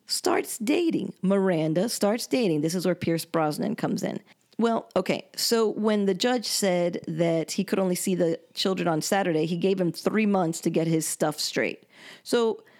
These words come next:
basically, Miranda starts dating someone within the three months because he hasn't seen the judge yet, so that means that they're still within that three-month window.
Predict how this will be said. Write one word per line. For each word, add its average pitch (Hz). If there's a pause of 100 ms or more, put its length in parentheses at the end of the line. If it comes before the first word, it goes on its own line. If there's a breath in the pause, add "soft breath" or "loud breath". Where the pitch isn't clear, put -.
(120 soft breath)
basically, 285
Miranda 214
starts 190
dating 185
someone 165
within 240
the 220
three 214
months 214
because 208
he 202
hasn't 202
seen 190
the 160
judge 175
yet, 147
so 160
that 180
means 180
that 175
they're 180
still 175
within 165
that 160
three-month 165
window. 175